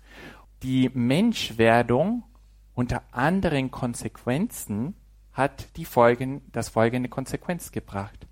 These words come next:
Wir dürfen Gottes Antlitz schauen. Also ganz, ganz deutlich, er hat das Antlitz eines Menschen.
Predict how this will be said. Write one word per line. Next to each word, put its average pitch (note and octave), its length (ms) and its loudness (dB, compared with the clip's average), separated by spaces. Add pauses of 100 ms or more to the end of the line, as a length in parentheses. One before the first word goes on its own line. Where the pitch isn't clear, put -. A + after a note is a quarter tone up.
(580)
Wir E3 500 0 (380)
dürfen D#3+ 680 2 (160)
Gottes C3+ 380 0
Antlitz B2 600 -6
schauen. F#2 340 -12 (640)
Also A#2 360 2
ganz, D#3 600 0 (280)
ganz D#3+ 400 0
deutlich, B2 640 2 (360)
er G#2+ 220 -4
hat A#2+ 400 0 (260)
das - 260 -8 (180)
Antlitz A#2+ 680 -4 (120)
eines A2 420 -4
Menschen. B2 640 -6